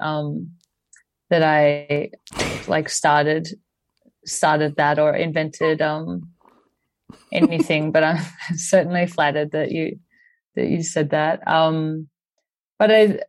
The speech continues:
you know, I think everyone inspires each other in so many different ways. And I just kind of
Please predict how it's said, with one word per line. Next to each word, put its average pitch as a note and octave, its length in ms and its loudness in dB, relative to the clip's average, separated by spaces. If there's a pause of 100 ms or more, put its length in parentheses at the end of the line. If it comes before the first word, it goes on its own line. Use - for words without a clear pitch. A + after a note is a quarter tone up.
you A3+ 160 2
know, G3 80 4
I F3 140 2
think F#3 220 0
everyone F3+ 600 0
inspires E3 1120 0
each D#3 200 2
other D#3 220 4
in D#3 300 -4
so - 320 -2
many D#3 180 0
different D#3+ 380 -2
ways. D3+ 380 0
And D3+ 340 -2 (260)
I F3 200 6
just F3+ 600 0
kind E3+ 160 0
of D#3 300 -4